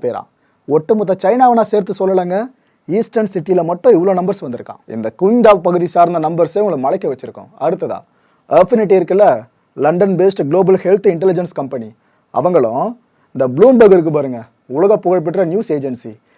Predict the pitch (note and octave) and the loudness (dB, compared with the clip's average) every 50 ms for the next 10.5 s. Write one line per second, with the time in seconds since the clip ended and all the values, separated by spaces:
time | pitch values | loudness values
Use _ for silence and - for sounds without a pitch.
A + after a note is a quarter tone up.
0 | _ _ _ B2 C#3 F3 G3+ A3 G3+ F#3 D#3+ C#3+ C3+ - B2 C3 D3 F#3 A#3 - | _ _ _ -8 -6 -2 0 0 0 0 -2 -2 -2 -6 -8 -8 -8 -10 -12 -16
1 | _ B2 B2 D3 F3 G#3 G#3+ - - D3 D#3+ F#3+ G#3 F#3+ D#3 D3 C3+ D#3 C#3+ B2 | _ -6 -4 -2 0 -2 -2 -2 -4 -4 -2 0 0 0 -2 -4 -6 -6 -6 -6
2 | B2 A2+ - G#2 G2+ F#2+ G2 G#2 - _ _ _ _ _ _ _ A2+ A#2+ E3+ F#3+ | -8 -10 -12 -14 -18 -18 -18 -20 -20 _ _ _ _ _ _ _ -12 -8 -8 -6
3 | G3 E3+ C#3+ B2+ A#2+ C3 A#2+ A2+ A2 A#2 C3+ F3 G3 D#3+ B2 F#2+ - _ _ _ | -6 -6 -6 -6 -8 -10 -12 -10 -10 -6 -4 -2 -2 -2 -4 -6 -12 _ _ _
4 | _ _ _ _ _ _ _ _ - D3+ C#3+ E3+ G#3 A3 G#3+ F#3 E3 F3+ G3 F3+ | _ _ _ _ _ _ _ _ -6 -2 0 0 2 2 2 2 2 2 2 0
5 | C3 A#2+ C3 C#3+ C#3+ D#3+ G3+ A3+ A3 E3+ C#3+ C3+ C#3+ C#3 A#2+ A2 A2 A#2+ D3 F#3 | 0 -2 -4 -4 -2 0 0 0 0 0 -2 -4 -4 -4 -6 -8 -8 -8 -8 -8
6 | A3+ - _ _ _ _ _ _ _ _ C3+ B2 C3 D#3+ G3+ A#3 B3+ B3 F#3 - | -10 -14 _ _ _ _ _ _ _ _ -12 -8 -4 -2 0 0 0 0 -2 0
7 | F3 F3+ F#3+ G#3+ G3 D3 C3 C#3+ F3+ G#3+ A3 G#3 - - F3 D#3+ D#3 D#3 F3+ F#3 | -2 0 0 0 -2 -4 -2 2 2 4 4 4 4 2 -2 -2 -2 -2 -4 -4
8 | F#3 E3+ - - F#3 G3+ A3+ A#3 - _ _ D3 D3+ F3+ A3+ B3 A#3+ G#3+ F#3+ E3+ | -4 -4 -4 -4 -4 -4 -4 -6 -12 _ _ -6 -4 -2 -2 0 0 0 0 0
9 | E3 - - E3 D#3 - D#3+ C#3 C#3 D#3 G3+ A3 G3 - G3+ F#3+ F#3+ F#3 E3+ F#3+ | -2 -6 -8 -8 -6 -6 -6 -4 -2 -2 -2 -2 -2 -2 -4 -4 -4 -4 -2 -2
10 | F#3+ F3+ F3+ D#3+ C3+ B2 A#2+ A2+ G#2+ G#2+ | -2 -2 -2 -6 -10 -12 -12 -14 -14 -18